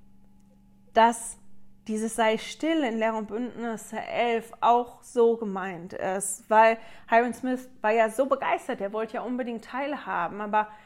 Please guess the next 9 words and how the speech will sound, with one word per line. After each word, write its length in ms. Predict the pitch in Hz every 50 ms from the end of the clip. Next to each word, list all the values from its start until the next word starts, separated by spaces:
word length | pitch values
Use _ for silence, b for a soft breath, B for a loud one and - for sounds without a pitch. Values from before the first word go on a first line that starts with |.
| B B B B B B
für 180 | - - - 226
den 260 | 240 254 269 277 277
war 100 | 294 285
es 160 | 285 277 -
halt 400 | 269 285 262 254 247 240 247 - - - - _ _ _ _ _ _ _ _ _ _
in 120 | _ 240 233
dem 120 | 233 247
Moment 420 | 254 262 262 254 233 220 240 - -
wichtiger, 720 | 294 311 - - - 254 233 208 180 180 180 190 202 -